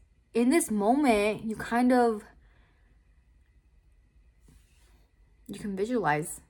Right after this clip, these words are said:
you know, visualize, connect with this person, this new identity. And what I also been doing,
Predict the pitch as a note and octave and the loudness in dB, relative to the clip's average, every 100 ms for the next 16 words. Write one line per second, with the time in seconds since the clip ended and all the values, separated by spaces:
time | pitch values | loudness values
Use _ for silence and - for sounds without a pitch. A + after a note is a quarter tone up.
0 | _ - F3 F3+ F#3 G3 B3 B3+ E3+ E3 | _ -10 -6 -4 0 0 0 0 2 0
1 | E3+ - G3 F#3+ G#3+ G#3 G3+ F3 - G#3+ | -4 -10 -4 -4 -2 -8 -8 -12 -6 -6
2 | - E3 D3+ F#3+ - G3 G3+ G#3 G3 G3 | -4 -8 -8 -12 -10 -6 -4 -2 -2 -2
3 | G3+ E3+ E3 G3 F#3+ - F#3+ G#3+ G3+ - | -4 -6 -6 -8 -8 -12 -4 -2 -2 -2
4 | G3+ A#3+ G3 E3+ F3 G#3 E3+ D#3+ F#3+ | -4 -4 -4 -4 -4 -4 -4 -8 -10